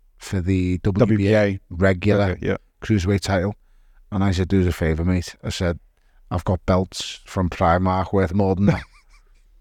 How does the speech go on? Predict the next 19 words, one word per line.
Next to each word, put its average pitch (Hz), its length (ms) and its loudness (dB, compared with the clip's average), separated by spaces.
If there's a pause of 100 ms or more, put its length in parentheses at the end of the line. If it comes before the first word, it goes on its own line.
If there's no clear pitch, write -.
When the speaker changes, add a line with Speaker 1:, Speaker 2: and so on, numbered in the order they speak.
(300)
Speaker 1:
And 120 140 0
he 120 60 2
just 107 180 -2
went 113 140 0
to 104 80 -4
me, 110 240 -2
Speaker 2:
'Cause 117 160 0
Lebe-, 131 260 4
Lebedev 117 400 2
was 98 140 -4
the 98 60 -4
super 110 260 0
champion. 95 320 -2
Speaker 1:
Yes. 95 200 0
Speaker 2:
Yeah. 107 200 4
Speaker 1:
He 127 40 4
said 113 200 0
to 104 80 -4
me, 113 180 2